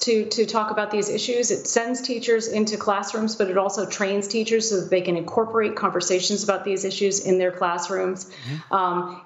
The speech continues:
Speaker 1: and it also, um, you know, humane education as a whole is not just about the content,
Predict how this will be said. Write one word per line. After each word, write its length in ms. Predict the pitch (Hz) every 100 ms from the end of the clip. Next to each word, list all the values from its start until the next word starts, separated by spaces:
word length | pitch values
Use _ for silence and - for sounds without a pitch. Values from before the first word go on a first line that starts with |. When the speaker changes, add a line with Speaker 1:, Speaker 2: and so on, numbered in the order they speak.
| -
Speaker 1:
and 380 | 226 240 247 247 208
it 80 |
also, 640 | 196 202 214 220 214 208 - -
um, 500 | 208 190 185 180 -
you 100 | 214
know, 300 | 196 190 - - -
humane 400 | - 220 226 233
education 560 | 226 - 220 208 185
as 100 | 175
a 60 | -
whole 500 | - 247 233 233 -
is 180 | 185 202
not 260 | 190 -
just 280 | 208 202 -
about 380 | 208 185 175 -
the 80 | 190
content, 600 | - 190 202 233 262